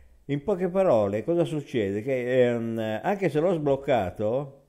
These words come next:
lui continua a registrare fino a che arriva al cento per cento.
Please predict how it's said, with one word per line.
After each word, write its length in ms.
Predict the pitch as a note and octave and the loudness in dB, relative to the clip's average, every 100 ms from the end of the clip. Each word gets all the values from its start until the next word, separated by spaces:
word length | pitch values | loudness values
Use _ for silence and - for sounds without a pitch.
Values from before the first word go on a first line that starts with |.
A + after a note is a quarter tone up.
| _ _ _ _ _ _ _ _ _ _ _ | _ _ _ _ _ _ _ _ _ _ _
lui 260 | A2+ F3 G#3 | -4 0 0
continua 760 | - F3 E3+ F#3+ G3 D3 A#2+ | 2 2 2 -2 0 2 4
a 40 | A#2+ | 2
registrare 640 | D#3+ D3+ D#3+ E3 D#3+ E3+ | 0 -2 -2 0 2 0
fino 200 | D#3 C#3+ | -2 -2
a 20 | |
che 100 | B2+ | 0
arriva 220 | B2 B2+ C3+ | 2 2 0
al 80 | |
cento 320 | B2+ A2+ G2+ F#2 | -2 -4 -6 -8
per 180 | F#2+ | -8
cento. 600 | F2+ B2 F2+ D#2+ F2 D#2+ | -6 -4 -4 -8 -14 -16